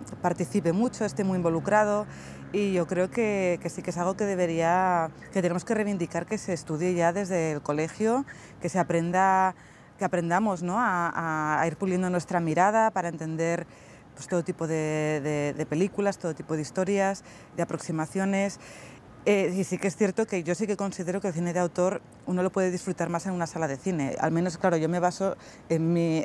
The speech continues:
<laughs> en mi, en mi, en, en lo que me sucede a mí, en mi criterio, y, y no lo puedo comparar, ¿no? Eh, obviamente el trabajo de las plataformas es maravilloso, sobre todo porque, mm, esto no ocurría hace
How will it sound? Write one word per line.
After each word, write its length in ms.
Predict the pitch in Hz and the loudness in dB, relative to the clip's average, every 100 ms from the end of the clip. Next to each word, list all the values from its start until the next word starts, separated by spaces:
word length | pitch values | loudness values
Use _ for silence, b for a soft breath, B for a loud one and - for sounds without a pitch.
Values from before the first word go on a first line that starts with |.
| 170 | 0
<laughs> 80 | - | 2
en 140 | 196 | 4
mi, 120 | 202 175 | 2 2
en 200 | 185 170 | 0 2
mi, 140 | 165 | 0
en, 380 | 151 127 170 131 | 0 0 0 0
en 80 | 175 | 2
lo 80 | 170 | 2
que 60 | |
me 100 | 170 | 0
sucede 380 | 156 - 185 208 | -2 -4 0 2
a 40 | |
mí, 140 | 180 190 | 2 0
en 80 | 202 | 0
mi 80 | |
criterio, 560 | 175 170 180 180 202 226 B B B B - | -2 0 0 2 2 0 B B B B -2
y, 160 | 208 196 | 2 2
y 600 | 180 175 165 160 - 190 | 0 0 -2 -4 -2 0
no 100 | 185 | 2
lo 80 | |
puedo 220 | 185 190 180 | 2 2 0
comparar, 520 | 170 165 165 165 143 | 0 0 2 2 0
¿no? 240 | 151 226 - B B - | -4 -4 -6 B B -2
Eh, 220 | 190 180 | 2 4
obviamente 400 | 170 170 170 175 | 2 0 -2 -2
el 160 | 202 180 | -2 -2
trabajo 240 | 170 151 | -4 -2
de 60 | 185 | -4
las 80 | - | -4
plataformas 480 | 180 165 170 170 | -4 -4 -4 -6
es 100 | 156 | -6
maravilloso, 500 | 170 160 160 156 175 | -4 0 0 -2 -4
sobre 260 | 196 185 165 | -4 0 0
todo 340 | 170 170 214 226 B B - | 0 0 0 -2 B B -10
porque, 560 | - 175 - 175 170 165 | -2 -2 0 0 2 0
mm, 540 | 160 156 143 - - - | 0 -2 -4 -6 -8 -8
esto 180 | - | 0
no 80 | 190 | 0
ocurría 300 | 196 202 196 | 2 0 0
hace 460 | 165 170 156 156 | 0 0 0 0